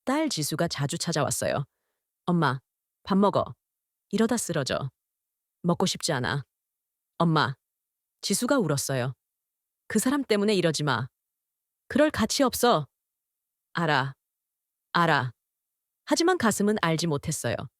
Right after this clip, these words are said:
그러던 어느 날 초인종이 울렸어요. 문을 열었을 때 준혁이 서 있었어요. "수미 씨, 제 심장이 멎었어요."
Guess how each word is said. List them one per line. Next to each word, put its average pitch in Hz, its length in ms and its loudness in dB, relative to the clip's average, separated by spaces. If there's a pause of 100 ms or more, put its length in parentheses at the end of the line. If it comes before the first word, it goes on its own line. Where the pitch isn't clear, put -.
(640)
그러던 320 380 4
어느 185 180 2
날 131 380 -2 (380)
초인종이 240 500 2
울렸어요. 127 500 0 (560)
문을 254 300 2
열었을 147 360 0
때 131 300 -2 (540)
준혁이 165 360 -2
서 131 160 -4
있었어요. - 380 -4 (880)
"수미 330 280 2
씨, 302 320 -2 (760)
제 - 120 2
심장이 330 400 2
멎었어요." 190 560 2